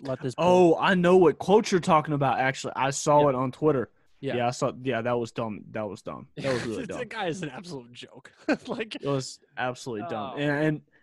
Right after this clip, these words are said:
Speaker 2: moving back towards the M L B, and we're not gonna stay on the song 'cause Lord knows we've talked about the M L B in these discussions way too many times,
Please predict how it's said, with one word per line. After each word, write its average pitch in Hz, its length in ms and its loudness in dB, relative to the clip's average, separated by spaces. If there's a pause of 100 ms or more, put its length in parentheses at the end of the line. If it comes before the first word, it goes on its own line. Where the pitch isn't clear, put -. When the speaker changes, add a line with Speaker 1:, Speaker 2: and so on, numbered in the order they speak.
(200)
Speaker 2:
moving 190 300 0
back 180 180 2
towards 170 240 -4
the 127 140 -6
M 143 100 -2
L 127 140 0
B, 156 360 -2
and 139 140 -4
we're 135 120 -2
not 131 300 -2
gonna 139 140 -2
stay 139 220 -2
on 131 100 0
the 123 80 -4
song 135 320 -4
'cause 123 220 -8
Lord 147 340 0
knows 135 260 0
we've 123 140 -6
talked 127 260 -2
about 123 140 -6
the 110 100 -8
M 123 160 -6
L 117 120 -4
B 123 220 -2
in 110 100 -6
these 110 180 -8
discussions 120 600 -10
way 147 260 0
too 147 120 -6
many 120 200 -4
times, 120 460 -8